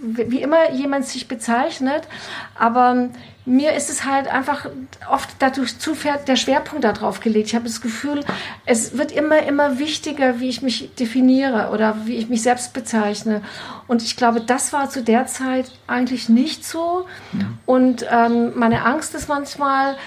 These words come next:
Speaker 1: dass es viel zu kurz kommt, ähm, dadurch, was wir eigentlich wollen oder was wir in dieser Gesellschaft verändern wollen. Also deswegen, glaube ich, sage ich lieber oft, äh, wir sind ein lesbisch-schwuler Verlag,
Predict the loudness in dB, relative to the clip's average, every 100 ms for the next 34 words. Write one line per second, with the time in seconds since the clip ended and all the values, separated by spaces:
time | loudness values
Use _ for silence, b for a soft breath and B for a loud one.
0 | B -4 -2 -4 -8 -8 -6 -6 -10 -4
1 | -2 -2 -6 -10 -4 -2 0 -2 -4 B
2 | B B -10 2 4 6 4 2 0 -2
3 | 2 4 4 2 -2 B B -4 0 2
4 | 4 2 0 -4 -2 0 2 2 2 2
5 | 0 -2 -2 0 -2 0 -2 -2 2 0
6 | 0 -6 -4 -4 -2 0 0 0 0 2
7 | 0 -2 B B 0 2 0 -2 B B
8 | -16 -14 -4 -4 0 0 2 2 0 2
9 | 4 4 2 -2 -2 -6 -2 4 4 4
10 | 0 -4 -6 -2 0 0 -2 -4 -2 -2
11 | -4 -12 -4 -2 0 0 2 4 2